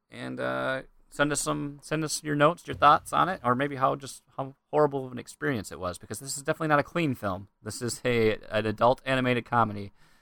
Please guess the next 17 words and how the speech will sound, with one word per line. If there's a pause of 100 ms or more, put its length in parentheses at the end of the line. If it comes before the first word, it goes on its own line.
(340)
uh,
called
Hell
and
Back. (100)
It's
claymate-,
I
believe
it's (220)
claymated. (320)
Either
way,
it's
stop
motion. (680)
Um,